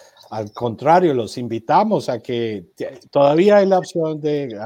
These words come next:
de hacer su cita virtualmente, conectarse por Zoom con su consejero o hacerlo cara a cara en las oficinas. Nosotros preferimos que vengan a las oficinas, que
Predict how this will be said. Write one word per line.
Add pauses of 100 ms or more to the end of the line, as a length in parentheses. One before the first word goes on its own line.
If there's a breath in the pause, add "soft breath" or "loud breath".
(220)
de
hacer
su
cita
virtualmente,
conectarse
por
Zoom
con
su
consejero (340 loud breath)
o
hacerlo
cara
a
cara
en
las
oficinas. (480 loud breath)
Nosotros (260)
preferimos
que
vengan
a
las
oficinas,
que